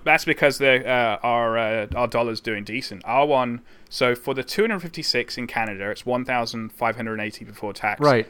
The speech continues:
Speaker 1: That version is one, one thousand one hundred and fifty pound.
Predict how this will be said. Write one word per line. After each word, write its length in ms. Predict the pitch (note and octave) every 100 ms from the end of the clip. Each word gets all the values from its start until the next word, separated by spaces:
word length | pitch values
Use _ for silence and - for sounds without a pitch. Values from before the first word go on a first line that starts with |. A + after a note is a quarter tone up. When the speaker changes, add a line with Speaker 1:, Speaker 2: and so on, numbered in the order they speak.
| -
Speaker 1:
That 220 | B2+ C3+
version 400 | C3 A#2+ - A#2
is 300 | G2 A2+ - -
one, 320 | B2+ B2 B2 - - - -
one 200 | B2 A#2+
thousand 340 | A#2 A2+ A2+
one 120 | A2
hundred 180 | A2 A2
and 100 | G#2+
fifty 300 | - G#2+ G#2
pound. 540 | G2 - G2+ E2+ -